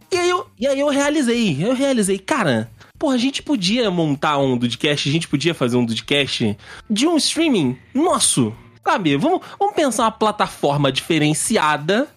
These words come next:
que talvez alguém já tenha pensado e que já tenha, e que alguém nos comentários ou alguém vai mandar mensagem pra gente falando, "Ah, o que vocês já falaram já tem, ó, é o Canequinha Play."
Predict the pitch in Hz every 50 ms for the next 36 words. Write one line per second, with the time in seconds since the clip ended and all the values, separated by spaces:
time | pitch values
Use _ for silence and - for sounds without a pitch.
0 | - - 277 - - 214 165 135 143 139 123 147 135 123 120 113 135 139 131 135
1 | 123 - 127 117 110 - 120 120 117 - - 123 139 - 175 160 127 - - 117
2 | 123 113 - - 123 120 127 143 147 131 120 117 110 - - 120 120 120 117 113
3 | 110 110 110 127 131 127 127 - - 131 127 123 117 - 120 120 120 120 113 120
4 | 117 113 117 131 131 131 131 127 127 123 127 123 - 131 123 127 123 117 123 123
5 | 147 151 - 190 202 208 262 381 381 320 - - 220 226 226 - 254 262 254 254
6 | 247 - 262 233 226 233 285 349 349 339 427 392 - - 262 294 269 208 160 127
7 | 123 127 135 143 151 180 220 233 247 233 - 226 233 226 202 - - 226 277 302
8 | - 226 196 156 139 143